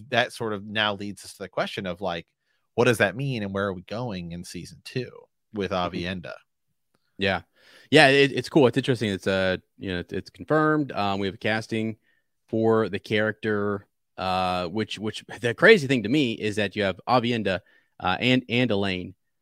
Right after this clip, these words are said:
Speaker 2: So, 'cause I was thinking maybe you just, you stick with one, introducing one or the other and going one route, but I think you're gonna have two crews going in, in different directions. You gotta go to the Aiel Waste, and then you gotta go to Caemlyn,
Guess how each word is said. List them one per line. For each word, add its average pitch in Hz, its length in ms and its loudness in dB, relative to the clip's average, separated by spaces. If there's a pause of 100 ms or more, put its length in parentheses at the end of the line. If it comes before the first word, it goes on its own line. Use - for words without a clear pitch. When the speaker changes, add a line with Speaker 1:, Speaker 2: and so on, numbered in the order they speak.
(160)
Speaker 2:
So, 107 640 2
'cause 110 180 -4
I 165 80 10
was 160 160 8
thinking 113 240 0
maybe 110 160 2
you 98 80 -4
just, 101 220 -10
you 107 100 -10
stick 110 280 -4
with 95 160 -6
one, 107 560 -2 (280)
introducing 110 460 -2
one 110 180 -2
or 101 60 -2
the 98 140 -2
other 104 240 0
and 90 120 -6
going 95 400 -4 (100)
one 120 240 0
route, 98 240 0
but 98 80 -4
I 156 80 2
think 170 220 -2
you're 117 60 -4
gonna 113 120 2
have 107 320 -2 (440)
two 196 180 -2
crews 180 360 2
going 147 420 4
in, 135 260 -2
in 131 140 -4
different 147 280 0
directions. 131 600 -4 (300)
You 107 80 0
gotta 120 80 2
go 135 120 4
to 127 60 -4
the 113 80 0
Aiel 139 360 2
Waste, 151 480 0 (200)
and 98 100 -4
then 104 60 -2
you 104 40 -2
gotta 135 160 4
go 143 80 2
to 131 60 -2
Caemlyn, 160 520 -2